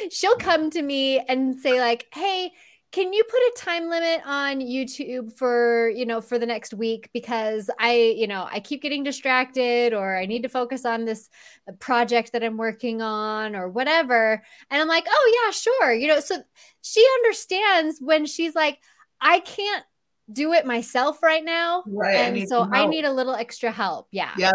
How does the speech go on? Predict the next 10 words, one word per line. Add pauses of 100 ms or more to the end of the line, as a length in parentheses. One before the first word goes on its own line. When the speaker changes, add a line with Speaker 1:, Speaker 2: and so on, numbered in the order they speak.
Speaker 2:
that's
really
great.
And
I
think
that
comes
along
with,